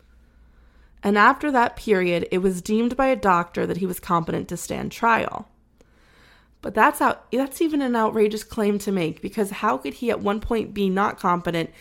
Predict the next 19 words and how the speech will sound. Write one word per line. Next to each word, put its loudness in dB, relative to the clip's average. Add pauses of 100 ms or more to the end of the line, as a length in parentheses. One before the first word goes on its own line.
(260)
and -2
now 6
all 4
of 2
a -2
sudden 0
he's -4
competent? -2 (480)
He's -4
competent 0
now 0
because -6
you've -6
given -2
him -2
drugs -4
for -6
his -4
psychosis. -8